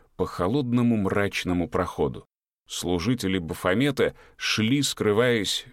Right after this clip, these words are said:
в тьме, громко чертыхаясь, задевая стены. Как долго продолжался спуск в подземелье, Эстом не знал. Он пришёл в себя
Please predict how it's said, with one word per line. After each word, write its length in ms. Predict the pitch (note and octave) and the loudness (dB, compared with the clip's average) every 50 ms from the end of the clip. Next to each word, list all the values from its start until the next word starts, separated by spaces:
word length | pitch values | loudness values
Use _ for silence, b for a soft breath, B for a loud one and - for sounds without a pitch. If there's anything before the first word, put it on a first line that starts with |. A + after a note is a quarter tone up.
| _ - | _ -20
в 140 | - - _ | -20 -20 _
тьме, 460 | - - F#2 F#2 F#2+ G2 D#2 B1 - b b b b | -6 -2 0 2 2 2 0 -2 -6 b b b b
громко 520 | b F#2+ A#2 B2+ D#3 D3+ C#3+ C3+ - B2+ A#2+ | b -2 2 4 4 4 2 2 0 -2 -2
чертыхаясь, 920 | - - C3 A2+ - - B2 A#2 - C#3 C3 A2+ F2 C#2+ B1 - - - - | -2 -2 -2 -2 -2 -2 -2 -2 0 0 0 2 0 0 -2 -2 -4 -4 -2
задевая 640 | G2 F2 F#2 A2 G#2 G2+ A2+ A2+ B2 A#2+ A2+ G2+ | -2 0 0 0 0 0 2 2 2 2 2 0
стены. 500 | F#2 - - - - G#2 E2+ D2+ B1+ - _ _ _ _ _ _ _ _ - | 0 -2 -4 -2 -2 -2 -2 -2 -4 -8 _ _ _ _ _ _ _ _ -2
Как 340 | - F2+ D#2+ C#2+ D#2 D#2+ F2 | -2 -2 -2 -2 -6 -6 -2
долго 380 | - D3+ D#3 C#3 B2 G2+ G2 - | 0 2 2 2 0 0 -2 0
продолжался 760 | - - F2 F2+ F#2 F2+ F2 F2 G#2 F#2+ F2+ - - F2+ E2+ | 0 0 2 2 2 2 2 2 2 2 2 2 0 -2 -2
спуск 460 | - - - - A2 F#2 - - - | -2 -4 -4 -2 -2 -2 -2 -4 -8
в 100 | - - | -10 -4
подземелье, 760 | - G2 F2+ E2+ F#2 G#2 G#2+ G#2+ G2 F2+ E2 D2+ C#2+ C2 B B B B B B | -2 -2 0 0 0 0 0 0 0 0 -2 -2 -4 -6 B B B B B B
Эстом 500 | - A2 - - - - D3+ C#3+ B2 A#2 | -2 0 0 0 0 2 2 2 2 2
не 120 | A2+ A2 G#2 | 2 2 0
знал. 400 | - - F2+ E2+ C#2 A#1 - _ _ _ _ _ _ _ _ _ - | -2 -2 -4 -4 -4 -6 -8 _ _ _ _ _ _ _ _ _ 0
Он 180 | A#2 A#2+ A2 - | 2 2 2 2
пришёл 420 | A2 G#2+ G2 - A#2+ A#2 A2 F#2 | 0 0 0 2 2 2 2 0
в 80 | - - | -2 -2
себя 400 | - G2 F#2+ F2+ A#2 C3 C3 | 0 0 2 2 2 2 0